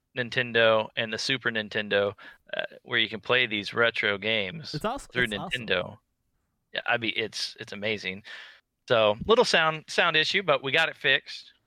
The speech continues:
Speaker 1: Was able to kick off and stream for a good almost two and a half hours.
Speaker 2: Oh.
Speaker 1: Um, and we, we dove into a new game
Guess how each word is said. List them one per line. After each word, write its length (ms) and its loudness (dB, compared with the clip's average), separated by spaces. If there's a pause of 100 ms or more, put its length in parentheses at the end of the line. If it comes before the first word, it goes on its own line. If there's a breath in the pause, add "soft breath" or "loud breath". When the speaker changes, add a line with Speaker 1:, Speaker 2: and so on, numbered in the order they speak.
Speaker 1:
Was 200 -8
able 200 -2
to 100 -6
kick 260 -4
off 340 -2 (100)
and 300 -6
stream 420 -4
for 160 -8
a 80 -8
good 320 -8 (280)
almost 440 -10 (240)
two 140 -6
and 80 -2
a 40 -2
half 220 0
hours. 520 -2 (800 soft breath)
Speaker 2:
Oh. 60 -2
Speaker 1:
Um, 360 -2 (1200)
and 400 -4 (260)
we, 340 -2
we 140 0
dove 260 4
into 720 0
a 100 2
new 240 2
game 520 -2